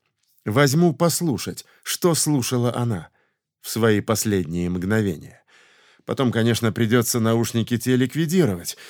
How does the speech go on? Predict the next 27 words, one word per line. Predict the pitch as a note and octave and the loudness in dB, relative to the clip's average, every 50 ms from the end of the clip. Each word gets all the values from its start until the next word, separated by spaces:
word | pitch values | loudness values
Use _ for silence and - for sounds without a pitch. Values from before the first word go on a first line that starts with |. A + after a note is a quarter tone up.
| - - _ | -20 -20 _
Все | - - - - F#2+ | -10 -6 -2 0 0
равно | G3 E3 D#3 F3+ F#3+ | 2 2 2 4 4
ведь | F#3 D#3 C3+ A#2 | 4 4 4 4
надо | C3+ C#3 C3+ B2+ B2 | 4 4 4 4 4
будет | B2 B2+ C3 B2 | 4 2 2 2
разобраться | C#3 C3+ C3 A#2+ C3 A#2+ B2+ C#3+ C#3 B2 - - B2+ | 2 2 4 4 4 4 6 6 4 4 4 2 2
и | A#2+ A2 | 2 2
с | - - | 2 2
орудием | C3 B2+ D3 D3 C3+ B2+ C3+ C3+ C3 C3+ | 2 2 2 2 2 2 2 4 4 2
убийства, | C3+ C3+ C#3 E3 D#3+ D3 B2+ - B2 A2+ A#2 | 2 2 2 2 2 2 2 0 0 2 2
ножом, | A#2 A#2 A#2+ A#2 A#2+ C3+ F3 E3 D#3+ C#3 A#2 A2 | 4 4 2 2 2 2 2 2 2 0 0 -2
и | - - - - | -2 -2 0 0
с | - - - | 2 2 4
левым | C3+ C3 C#3 C3+ B2 B2+ A#2+ | 4 6 6 6 6 4 2
телефоном. | - - B2+ A2 G#2+ - - G2 F2+ E2 E2 E2 - - _ _ _ _ _ _ _ _ _ - | 2 0 0 0 0 -2 -2 -4 -4 -6 -6 -10 -14 -18 _ _ _ _ _ _ _ _ _ -8
Итак, | - G2 G#2 G2+ - C3+ D3 D3+ A#2+ | -4 -4 -4 0 2 2 4 4 2
жертва | A2+ G#2+ F#2 B2 D3 D3+ C#3+ - C3+ C3 C#3+ B2+ | 0 -2 2 2 2 2 2 -2 -2 -2 -2 -2
пробежала | - - B2+ A#2+ A2+ A#2 F#2+ F#2+ A2+ G#2 G2+ G2+ | 0 0 0 2 2 0 0 0 0 0 0 0
мимо. | G2 F#2+ F2+ E2 E2 D#2 D2 _ - - - - - - - _ - | 0 -2 -2 -2 -4 -8 -10 _ -20 -20 -20 -20 -20 -20 -20 _ -6
Ничего | - D#3+ F#3 G#3 G3 - E3+ D3+ D3+ | 0 2 2 2 2 2 2 4 4
не | D3 C3+ B2+ | 4 6 6
заметила, | A#2 A#2+ A#2+ A#2+ C3+ E3 F3 - - E3 D#3+ D#3+ D#3 | 4 4 4 4 4 4 2 2 0 0 0 2 2
на | C#3+ C#3 | 4 4
машину | C3+ C3+ B2+ A#2+ - G3 G3 F#3+ | 4 2 2 2 0 0 0 2
внимания | E3 C3 B2 A#2+ A#2 B2 B2+ C3 C3 C#3 C#3+ D3 | 2 4 4 4 4 4 4 4 4 4 4 4
не | D#3 D3+ D3+ | 4 2 2
обратила. | D3+ C3+ A#2+ A#2 G2+ - F#2 E2+ E2+ F2 - | 2 2 0 -2 -2 -2 -4 -6 -6 -8 -10